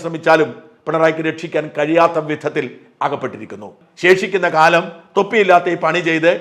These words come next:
കിട്ടുന്ന ശമ്പളവും പെൻഷനും വാങ്ങി മര്യാദയ്ക്ക് എവിടെയെങ്കിലും മൂലയിൽ ഒതുങ്ങിയിരിക്കാൻ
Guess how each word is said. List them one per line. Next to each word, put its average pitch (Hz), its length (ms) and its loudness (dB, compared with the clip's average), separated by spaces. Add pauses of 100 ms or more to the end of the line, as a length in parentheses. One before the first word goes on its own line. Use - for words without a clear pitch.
(400)
കിട്ടുന്ന 190 360 -2
ശമ്പളവും 175 460 2
പെൻഷനും 170 400 -6
വാങ്ങി 160 240 0 (380)
മര്യാദയ്ക്ക് 196 520 4
എവിടെയെങ്കിലും 170 420 -2 (140)
മൂലയിൽ 196 340 4
ഒതുങ്ങിയിരിക്കാൻ 175 520 -2